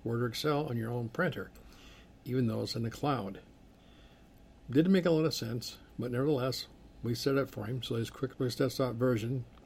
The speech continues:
he could access it from any internet, any internet connection. The QuickBooks runs on high-speed servers.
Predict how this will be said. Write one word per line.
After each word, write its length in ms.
he 80
could 140
access 480
it 100
from 160
any 180
internet, 280
any 240
internet 380
connection. 500
The 100
QuickBooks 480
runs 240
on 60
high-speed 400
servers. 500